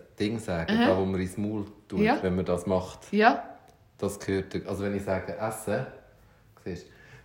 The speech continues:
Speaker 1: das gehört, aber wenn ich Bruno sage, eigentlich ist es wie ein Kind. Wenn, wenn der Name sagst, hm,
Speaker 2: Also,
Speaker 1: gehört
Speaker 2: das ist einfach wie ein Mann.
Speaker 1: Oder wie ein Mann.
Speaker 2: Hast du gehört, Eri ist gleicher Meinung wie ich.
Speaker 1: Ah, ja.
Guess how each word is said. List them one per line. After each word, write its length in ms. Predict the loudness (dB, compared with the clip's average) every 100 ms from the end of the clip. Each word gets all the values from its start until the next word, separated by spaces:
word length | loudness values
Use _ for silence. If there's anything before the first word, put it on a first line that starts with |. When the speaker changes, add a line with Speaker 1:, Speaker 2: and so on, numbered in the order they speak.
| 0
Speaker 1:
das 220 | 0 0
gehört, 300 | 2 2 2
aber 100 | 0
wenn 100 | 2
ich 120 | 2 2
Bruno 440 | 0 0 0 -2
sage, 280 | -2 -2 -2
eigentlich 300 | -2 -2 -4
ist 100 | -4
es 80 | -2
wie 60 |
ein 320 | -2 -2 -8
Kind. 180 | -6 -10 -14 -20 -20 _ _ _
Wenn, 100 | -12 -6
wenn 180 | -4 0
der 80 | 2
Name 240 | 2 2
sagst, 380 | 0 0 0 -2
hm, 220 | -4 -2
Speaker 2:
Also, 180 | 2 4
Speaker 1:
gehört 140 | 4 2
Speaker 2:
das 80 | 2
ist 60 |
einfach 200 | 0 2
wie 40 | 2
ein 160 | 4
Mann. 240 | 4 0 -4 -12 -20 -18 -14 -14 -10 -8
Speaker 1:
Oder 200 | -6 -4
wie 100 | -4
ein 120 | -4
Mann. 80 | -6 0
Speaker 2:
Hast 360 | 2 4 4 4
du 140 | 2
gehört, 480 | 6 6 6 4 2
Eri 320 | 2 4 2
ist 140 | 0
gleicher 360 | 2 2 2 0
Meinung 360 | -4 -4 -6 -6
wie 320 | -2 -2 -2 -6
ich. 60 | -10 -16 _ _ -8
Speaker 1:
Ah, 260 | 2 4 6
ja. 420 | 6 4 2 -2